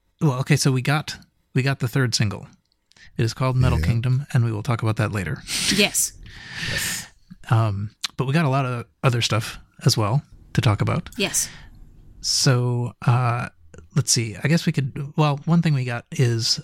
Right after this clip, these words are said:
Speaker 1: um, we got some, th-, the stores published information that included the track list. So we now have the track list.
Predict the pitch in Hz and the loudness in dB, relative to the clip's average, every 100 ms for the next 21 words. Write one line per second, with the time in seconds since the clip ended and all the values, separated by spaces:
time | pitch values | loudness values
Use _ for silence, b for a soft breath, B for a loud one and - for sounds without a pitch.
0 | - 120 110 110 117 - 147 151 175 151 | 0 0 2 -2 -4 -6 -2 0 2 2
1 | 120 - - 135 143 135 185 175 147 - | 2 -4 -4 -2 0 0 2 2 2 -2
2 | _ _ - 131 120 143 127 123 117 - | _ _ 2 2 2 0 0 2 0 0
3 | 110 117 117 113 110 123 117 104 101 - | 0 0 -2 0 0 0 0 0 -4 -6
4 | - - 110 110 - 110 - - - - | -8 -2 0 0 2 0 0 -6 -4 -2
5 | 113 110 110 113 117 110 117 113 92 - | 2 2 2 0 0 0 0 -2 -2 -4
6 | 73 - | -4 -4